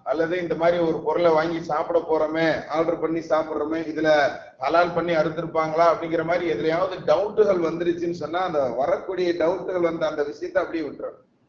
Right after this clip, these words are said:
அதுதான் தீனினுடைய பேசிக் அடையாளம் என்பதாக நமக்கு என்ன செய்யறாங்க, நமக்கு இமாம்கள் சொல்லி தருவாங்க. அதாவது ஹலால் அப்படிங்கிறது ரொம்ப தெளிவாக இருக்குது, ஹராம்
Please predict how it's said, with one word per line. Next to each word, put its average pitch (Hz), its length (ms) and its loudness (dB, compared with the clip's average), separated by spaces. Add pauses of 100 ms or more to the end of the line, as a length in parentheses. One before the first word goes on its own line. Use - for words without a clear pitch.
(440)
அதுதான் 165 600 -2
தீனினுடைய 180 680 -4
பேசிக் 202 560 -2
அடையாளம் 156 640 2
என்பதாக 151 440 -2
நமக்கு 151 320 -4
என்ன 160 120 -6
செய்யறாங்க, 147 560 -2
நமக்கு 147 320 -10
இமாம்கள் 147 400 -6
சொல்லி 135 220 -10
தருவாங்க. 117 400 -6 (520)
அதாவது 143 320 -2 (100)
ஹலால் 165 400 4
அப்படிங்கிறது 170 480 -2
ரொம்ப 165 220 0
தெளிவாக 165 600 2
இருக்குது, 160 640 -4 (100)
ஹராம் 170 340 4